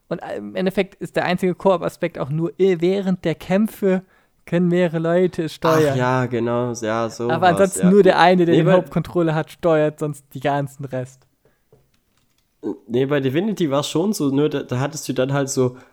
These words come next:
Speaker 2: „Ja, spielen wir endlich weiter. Moment, ich häng hier gerade noch in einem Dialog.“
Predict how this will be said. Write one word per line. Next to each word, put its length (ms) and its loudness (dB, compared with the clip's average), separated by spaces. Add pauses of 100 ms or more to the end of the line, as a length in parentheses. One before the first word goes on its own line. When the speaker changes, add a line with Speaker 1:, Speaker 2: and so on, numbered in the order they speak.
(260)
Speaker 2:
„Ja, 260 0
spielen 240 -2
wir 80 2
endlich 300 -2
weiter. 300 -2
Moment, 440 0
ich 200 -8
häng 140 2
hier 200 0
gerade 360 -2
noch 160 0
in 100 0
einem 220 0
Dialog.“ 540 0